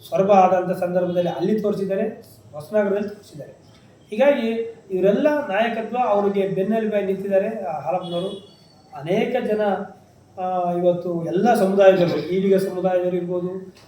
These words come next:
ಎಸ್ ಸಿ ಎಸ್ ಟಿ ಸಮುದಾಯದವರು ಇರ್ಬೋದು, ಆ, ಸ-, ಗಂಗಾಮತಸ್ಥರು ಇರ್ಬೋದು. ಹಾಗಾಗಿ ಎಲ್ಲ ಸಮುದಾಯದವರು ಇವತ್ತು ಬಿ ವೈ ರಾಘವೇಂದ್ರ ಅವರಿಗೆ ನಾವು ಸ-,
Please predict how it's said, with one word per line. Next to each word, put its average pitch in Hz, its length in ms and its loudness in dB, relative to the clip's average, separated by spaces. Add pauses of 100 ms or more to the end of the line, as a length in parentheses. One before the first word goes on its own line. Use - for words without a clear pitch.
(400)
ಎಸ್ 143 120 -14
ಸಿ 196 80 -4
ಎಸ್ 180 200 0
ಟಿ 170 60 -8
ಸಮುದಾಯದವರು 180 560 0
ಇರ್ಬೋದು, 180 440 -4 (580)
ಆ, 156 760 -10
ಸ-, 151 240 -16
ಗಂಗಾಮತಸ್ಥರು 196 640 0
ಇರ್ಬೋದು. 175 360 0
ಹಾಗಾಗಿ 240 640 -6
ಎಲ್ಲ 233 400 0
ಸಮುದಾಯದವರು 240 560 0
ಇವತ್ತು 220 320 -4
ಬಿ 196 160 -4
ವೈ 220 160 2
ರಾಘವೇಂದ್ರ 190 420 0
ಅವರಿಗೆ 202 180 -2
ನಾವು 175 80 -2
ಸ-, 170 200 -10